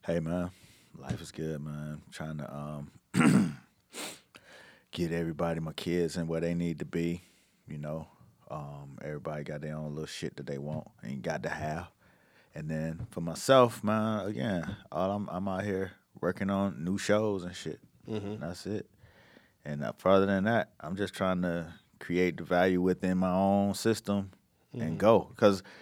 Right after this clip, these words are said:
Speaker 1: you know, a lot of times, you know, you look at getting bigger as getting with bigger people. You know what I mean? You s-,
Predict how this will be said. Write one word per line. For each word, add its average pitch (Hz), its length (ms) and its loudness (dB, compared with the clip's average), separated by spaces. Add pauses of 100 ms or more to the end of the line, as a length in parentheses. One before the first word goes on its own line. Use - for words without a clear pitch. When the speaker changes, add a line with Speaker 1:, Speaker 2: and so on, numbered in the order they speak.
(260)
Speaker 1:
you 180 80 6
know, 110 80 12
a - 20 12
lot 110 220 12
of 107 60 -2
times, 95 600 4 (220)
you 92 160 -6
know, 85 160 -2
you 87 160 0
look 92 180 2
at 73 260 2
getting 82 280 0
bigger 85 380 0
as 80 480 0 (280)
getting 87 280 -2
with 78 240 -4
bigger 82 320 -4
people. - 400 -8 (500)
You - 80 -10
know 73 140 -6
what 73 100 -6
I 73 40 -4
mean? 71 280 -6
You 76 60 -6
s-, - 280 -8